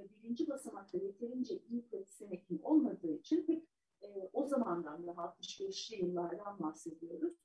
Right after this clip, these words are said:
E, sağlık sistemi, ha-, hastane ağırlıklı gittiği için,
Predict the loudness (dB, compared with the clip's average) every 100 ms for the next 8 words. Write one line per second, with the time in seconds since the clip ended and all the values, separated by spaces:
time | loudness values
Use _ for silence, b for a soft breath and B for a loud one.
0 | _ _ -10 -6 -6 -4 -4 -6 -10 -20
1 | _ _ -10 -4 -2 -2 -8 -10 -8 -8
2 | -10 -16 _ _ -14 -12 -8 -10 -6 -4
3 | 4 4 6 0 -4 -8 -8 -8 _ -2
4 | -2 0 0 0